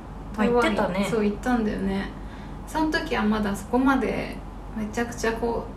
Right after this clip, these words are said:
Speaker 2: う、スペシャルティーコーヒーみたいな感じじゃなくて、
Speaker 1: うん。
Speaker 2: 人気の店舗とかが三、四店舗、台北の市内にあるかなみたいな感じだっ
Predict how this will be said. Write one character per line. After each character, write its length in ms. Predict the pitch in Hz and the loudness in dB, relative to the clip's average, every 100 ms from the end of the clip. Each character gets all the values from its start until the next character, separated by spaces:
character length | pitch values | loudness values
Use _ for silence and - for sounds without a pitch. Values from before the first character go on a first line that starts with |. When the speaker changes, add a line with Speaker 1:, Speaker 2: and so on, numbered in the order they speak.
| - | -10
Speaker 2:
う、 40 | - | -10
ス 120 | - | 4
ペ 80 | 240 | 4
シ 100 | 247 | 6
ャ 80 | 247 | 2
ル 80 | 247 | 2
テ 140 | 262 | -2
ィ 60 | 254 | -2
ー 40 | 254 | 4
コ 180 | 247 | 6
ー 40 | 254 | 6
ヒ 480 | 254 269 269 262 233 | 2 -2 0 2 2
ー 100 | 196 | 0
み 40 | |
た 100 | 190 | 0
い 20 | 190 | -2
な 60 | |
感 180 | 185 196 | 0 0
じ 120 | 190 | 0
じ 80 | 185 | -2
ゃ 60 | 190 | -2
な 100 | 208 | -2
く 100 | - | -2
て、 320 | - 240 254 | -2 2 2
Speaker 1:
う 80 | 247 | 4
ん。 360 | 247 240 240 240 - - | 4 4 2 -2 -6 -2
Speaker 2:
人 200 | 269 277 | 0 0
気 160 | 277 | 0
の 280 | 269 269 262 - | 2 4 2 0
店 220 | 262 254 254 | 0 2 2
舗 120 | 190 | -2
と 160 | 185 | -4
か 100 | 175 | -6
が 300 | 185 190 196 190 - | -2 0 0 -4 -8
三、 260 | 226 214 220 214 - 214 | -8 -6 -6 -6 -8 -8
四 100 | 226 226 - | -6 -6 -2
店 260 | 240 233 - | 0 0 2
舗、 360 | 247 220 - - - - - | 4 4 2 -6 -10 -12 -6
台 160 | 214 202 | -2 0
北 140 | 202 196 | 2 2
の 200 | 190 190 | 0 -2
市 160 | - | -4
内 160 | 202 185 | -4 -2
に 100 | 175 | -2
あ 140 | 185 | 0
る 60 | 196 | 0
か 140 | 190 | 0
な 120 | 202 226 | 2 2
み 100 | 208 | 0
た 120 | 180 | -2
い 20 | |
な 60 | 180 | -6
感 200 | 185 190 | -6 -6
じ 100 | |
だ 80 | |
っ 20 | 180 | -6